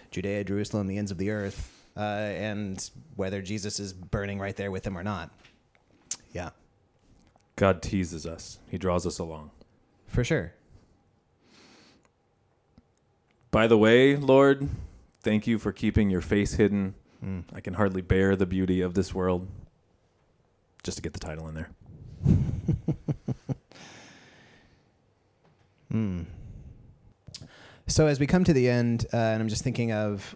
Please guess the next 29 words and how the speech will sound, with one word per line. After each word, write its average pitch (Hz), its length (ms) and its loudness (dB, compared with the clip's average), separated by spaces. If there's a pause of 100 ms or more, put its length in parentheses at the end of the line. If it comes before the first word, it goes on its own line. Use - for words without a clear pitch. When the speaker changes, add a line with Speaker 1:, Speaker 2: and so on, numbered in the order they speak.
Speaker 1:
like, 104 240 -2
if 104 140 -4
we 110 80 0
have 107 160 0
a 104 60 0
word 98 440 -2
for 98 460 -2
the 98 140 -4
people 101 360 -2
who 101 140 -2
are 95 340 -4 (600)
the 113 140 0
fire 165 360 2
people 143 380 2
and 117 120 0
the 110 60 -4
people 107 320 0
who 107 140 -6
are, 101 360 -6 (440)
uh, 104 340 -2
the 104 140 -4
cloudy 135 360 0
people, 117 360 2
what 117 120 2
we 120 120 0
would 107 160 -2
say 104 320 0
to 104 180 -2
them. 90 400 -4